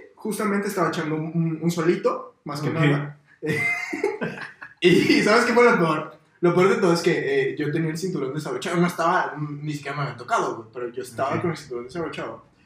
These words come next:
Speaker 1: Y, este, y llegó, se para al lado una patrulla de mando único. Todos los que somos de Morelos sabemos que es un, un
Speaker 2: Sí.
Speaker 1: mando único.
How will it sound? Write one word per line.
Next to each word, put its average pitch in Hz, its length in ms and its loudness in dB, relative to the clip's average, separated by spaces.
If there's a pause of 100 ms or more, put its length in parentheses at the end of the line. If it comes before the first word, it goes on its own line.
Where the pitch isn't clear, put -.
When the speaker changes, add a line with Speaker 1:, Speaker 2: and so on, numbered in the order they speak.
(280)
Speaker 1:
Y, 139 100 -8
este, 127 380 -8
y 131 80 -14
llegó, 131 600 -6
se 165 160 -2
para 185 400 2
al 170 160 4
lado 214 540 0
una 190 220 0
patrulla 175 540 4
de 156 80 -4
mando 143 280 -6
único. 196 420 -4 (100)
Todos 165 360 -4
los 190 160 0
que 113 100 -10
somos 123 300 -14
de 160 80 -8
Morelos 170 440 -6
sabemos 160 580 -6
que 131 80 -10
es - 140 -14
un, - 240 -20
un 127 80 -18
Speaker 2:
Sí. 117 80 -8
Speaker 1:
mando 117 240 -4
único. 226 480 -6